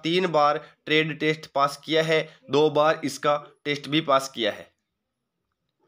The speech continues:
तो दोस्तों आप लोगों को इसके बारे में पूरी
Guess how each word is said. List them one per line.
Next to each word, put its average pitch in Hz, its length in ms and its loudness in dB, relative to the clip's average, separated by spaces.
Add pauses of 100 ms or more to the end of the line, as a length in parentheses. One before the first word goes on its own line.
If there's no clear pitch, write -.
(400)
तो 147 60 -6
दोस्तों 160 340 2
आप 156 200 4
लोगों 156 180 2
को 160 120 0
इसके 156 280 -2
बारे 151 240 0
में 160 200 -4
पूरी 143 300 -6